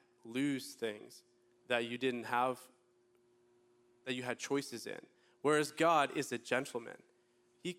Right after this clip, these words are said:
he cares about your decisions. He wants you to make decisions. He gave you free will.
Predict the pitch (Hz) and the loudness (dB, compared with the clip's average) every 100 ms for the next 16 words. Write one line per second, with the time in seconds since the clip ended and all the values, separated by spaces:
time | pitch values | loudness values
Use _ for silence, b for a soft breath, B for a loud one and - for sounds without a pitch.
0 | _ - 202 196 170 185 214 139 120 117 | _ -6 -6 -2 0 2 0 0 0 0
1 | 123 127 123 - 156 123 117 175 165 123 | 0 -2 -4 -4 -4 -4 -4 -6 -6 -2
2 | 117 147 190 - 123 113 107 104 113 107 | 2 2 0 -4 -4 -4 -4 -10 -12 -10
3 | 110 143 135 175 220 240 - 135 117 101 | -8 -8 2 2 2 -2 -2 0 2 0